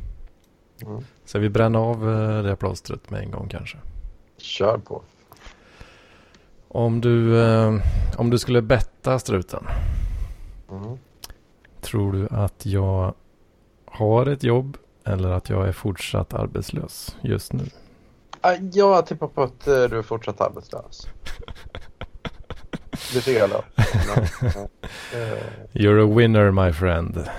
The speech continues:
Speaker 2: That is
Speaker 1: Ja.
Speaker 2: completely right.
Speaker 1: Ja. Ja.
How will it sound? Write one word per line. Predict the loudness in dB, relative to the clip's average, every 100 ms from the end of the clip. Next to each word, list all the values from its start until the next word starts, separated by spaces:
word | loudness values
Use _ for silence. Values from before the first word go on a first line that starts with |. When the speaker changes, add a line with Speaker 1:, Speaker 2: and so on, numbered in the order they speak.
| -12 -16 -10
Speaker 2:
That | -4 0
is |
Speaker 1:
Ja. | 4 6 6
Speaker 2:
completely | 4 4 6 4 2 2
right. | 2 2 -2 -6 -12 -16 -20 -20 -16 -16 -16 -20 -10
Speaker 1:
Ja. | -10 -10 -14 -20 -20
Ja. | -16